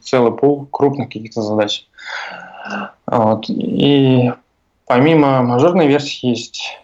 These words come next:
минорные версии и фикс-версии. А, у нас все, а, привязано к календарю, по сути. Вот минорные версии — это версия каждого месяца.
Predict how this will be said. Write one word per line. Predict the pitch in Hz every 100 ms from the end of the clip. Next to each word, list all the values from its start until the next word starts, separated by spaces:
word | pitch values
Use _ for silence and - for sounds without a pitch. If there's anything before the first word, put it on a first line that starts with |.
| -
минорные | 113 147 185 175
версии | 160 160 - 127
и | - 135 143
фикс-версии. | 131 117 - - 110 104 - 104 104 _ -
А, | 117 110 110 110 107 107 -
у | 123
нас | 143 147
все, | - 143 135 127 123 131 135 - -
а, | 131 117 110 110 - _ _ _ - 131
привязано | - 131 127 123 117 113 110 110 _ _ _ - - _ _ _ _
к | -
календарю, | 123 135 165 208
по | -
сути. | 120 110 107 110
Вот | - 107 113 127
минорные | 135 135 127 127
версии — | 131 - 123 117
это | 117 120 120 120 113 113
версия | 113 135 - 123
каждого | 127 123
месяца. | 120 185 - 117 113